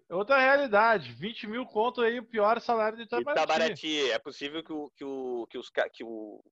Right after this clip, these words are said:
Speaker 1: Né,
Speaker 2: os
Speaker 1: tu olha
Speaker 2: embaixadores
Speaker 1: ali,
Speaker 2: continuem com a estabilidade.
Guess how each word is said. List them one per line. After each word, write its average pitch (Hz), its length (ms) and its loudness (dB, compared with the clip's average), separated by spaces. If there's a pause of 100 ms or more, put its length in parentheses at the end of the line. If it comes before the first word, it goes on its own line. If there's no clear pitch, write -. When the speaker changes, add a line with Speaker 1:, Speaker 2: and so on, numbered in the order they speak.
(180)
Speaker 1:
Né, 175 260 2
Speaker 2:
os 196 120 4
Speaker 1:
tu - 60 4
olha 202 180 8
Speaker 2:
embaixadores 233 280 6
Speaker 1:
ali, 220 100 2
Speaker 2:
continuem 151 420 2
com 165 120 2
a 156 40 6
estabilidade. 143 760 0